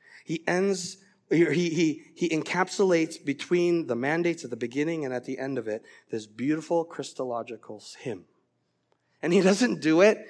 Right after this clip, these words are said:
to just teach us Christology. It's not like a systematic theology class here.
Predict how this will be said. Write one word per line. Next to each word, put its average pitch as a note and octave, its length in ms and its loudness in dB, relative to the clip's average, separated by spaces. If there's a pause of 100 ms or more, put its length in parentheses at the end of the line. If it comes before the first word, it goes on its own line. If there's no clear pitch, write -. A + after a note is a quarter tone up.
(440)
to F3 120 -2
just F#3 300 0
teach F#3 220 -6
us D#3 180 2
Christology. A#2+ 920 -4 (1080)
It's D#3+ 160 -2
not G#3 140 6
like G#3 140 2
a G#3 60 6
systematic D#3 720 0
theology A#2+ 580 -4
class - 320 -10
here. F2+ 280 -16